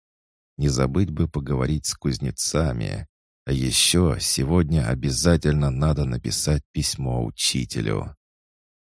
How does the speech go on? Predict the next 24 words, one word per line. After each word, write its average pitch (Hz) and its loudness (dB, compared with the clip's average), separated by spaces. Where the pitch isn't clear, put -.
Твои 76 4
мысли 80 0
улетели 60 -2
вдаль, 78 0
мой 57 -6
муж. 53 -6
Нам 95 0
пора 73 2
возвращаться. 53 -4
Ты 71 2
не 65 0
обижаешься? 60 0
Я 85 0
дочь 85 0
вождя 73 0
и 71 -4
знаю, 69 0
где 65 -4
место 69 0
его 60 -4
женщины. 53 -4
И 58 -4
где 69 4
же? 55 -2